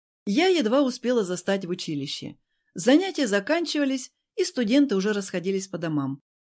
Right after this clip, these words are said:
Мне удалось перехватить девушку на выходе из аудитории, куда я заглянула и громко спросила, как мне найти Мелехову Лену. Девушка, уже подходившая к двери, удивленно посмотрела на меня. «Это я», — сказала она тоненьким голосом.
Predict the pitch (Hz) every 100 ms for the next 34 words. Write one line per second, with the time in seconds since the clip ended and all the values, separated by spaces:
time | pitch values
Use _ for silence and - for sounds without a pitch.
0 | _ _ - 220 269 240 240 277 277 240
1 | 240 233 233 247 190 247 233 - 233 220
2 | 214 240 220 214 202 208 196 214 330 339
3 | 302 294 _ _ _ 254 247 339 302 240
4 | 220 214 208 311 339 320 294 _ - 202
5 | 254 320 294 285 196 202 269 262 247 220
6 | 233 214 220 180 180 208 180 151 143 151
7 | 147 147 143 139 - _ _ _ _ _
8 | _ _ 170 226 208 196 190 190 202 190
9 | 190 208 208 190 185 170 160 220 302 277
10 | - _ _ 196 214 208 262 294 254 233
11 | 208 208 226 214 202 202 160 143 - _
12 | _ _ _ _ _ _ 359 381 381 320
13 | 302 294 294 - - - 262 247 254 247
14 | 247 247 247 240 233 226 226 226 220 214
15 | 214 196